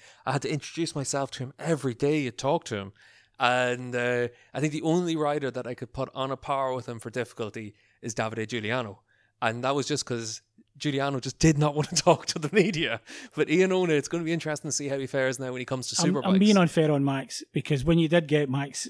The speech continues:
Speaker 2: and when Max wanted to get your attention, it was the best interview you'd have all year. You know, and Max did remember who everybody is. That's, his, his little computer brain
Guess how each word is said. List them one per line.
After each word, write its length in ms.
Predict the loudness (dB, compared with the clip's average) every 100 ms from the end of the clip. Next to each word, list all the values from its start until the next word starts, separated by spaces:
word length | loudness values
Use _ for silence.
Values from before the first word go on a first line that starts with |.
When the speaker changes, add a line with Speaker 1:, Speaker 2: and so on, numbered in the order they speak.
| -6
Speaker 2:
and 220 | -2 2
when 160 | 4 4
Max 260 | 2 0
wanted 200 | -2 -2
to 60 | -4
get 120 | -4
your 80 | -6
attention, 400 | -4 -4 -4 -6
it 60 |
was 100 | -6
the 60 | -2
best 280 | 0 0 0
interview 320 | -2 -2 -4
you'd 140 | -4
have 160 | -4 -6
all 140 | -6 -6
year. 220 | -8 -10 _ _ _ _ -6
You 120 | -2
know, 300 | 0 0 -2
and 160 | -2 2
Max 240 | 0 0
did 180 | -2 0
remember 260 | 2 2 2
who 140 | 0
everybody 640 | 0 -2 -2 -2 -2 -4 -8
is. 240 | -10 -10
That's, 220 | -10 -10
his, 300 | -10 -10 -12 -14 -14 -10
his 220 | -10 -8
little 160 | -8
computer 400 | -6 -4 -2 -2
brain 400 | -4 -4 -2 -4